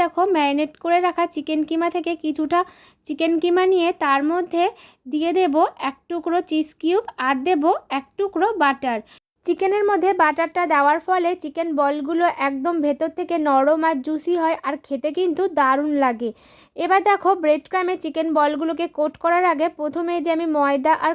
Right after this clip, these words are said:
কর্নফ্লাওয়ারের স্লারিটা রেডি করে রেখেছিলাম, তার মধ্যে চিকেন বলগুলোকে ভালো করে ডিপ করে নিয়ে তারপর ব্রেড ক্রামে খুব ভালো করে কোট করে নেব। আর এই চিকেন বলগুলোকে আমি কিন্তু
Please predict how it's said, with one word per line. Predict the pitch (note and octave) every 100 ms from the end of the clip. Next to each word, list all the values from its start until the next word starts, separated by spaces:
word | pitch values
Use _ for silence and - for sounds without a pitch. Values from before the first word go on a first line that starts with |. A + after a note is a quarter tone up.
| D#4
কর্নফ্লাওয়ারের | C#4 C#4 D4+ D4+ E4
স্লারিটা | D#4 C#4+ C#4+ D#4+ D#4
রেডি | C4+ D4
করে | E4+ F4
রেখেছিলাম, | F4+ F4+ D#4+ D4+ G#4 - - _ D4
তার | C#4+ E4
মধ্যে | F#4 F4+ F#4
চিকেন | D4+ D4+ D#4+ D4
বলগুলোকে | C#4+ D4 E4+ E4+ D4+
ভালো | C4+ C#4+ D4+
করে | D#4 B3+
ডিপ | C#4+ C#4+ -
করে | F4+ G4 G4+
নিয়ে | D#4+ G4 - _ _ -
তারপর | D#4 F4 F4 F4 C#4
ব্রেড | C#4+ D4 -
ক্রামে | F4+ E4+ E4+
খুব | F4 C#4 C#4
ভালো | C4 C#4+
করে | F#4 G4 F4+
কোট | D#4+ -
করে | C#4+ C4 B3+
নেব। | A3+ A#3+ - - - -
আর | F4+ F#4+
এই | F#4
চিকেন | D#4 F4+ F4 D#4
বলগুলোকে | D4 D4+ E4+ F4+ F#4 F#4
আমি | F4+ F#4+
কিন্তু | F4+ C#4+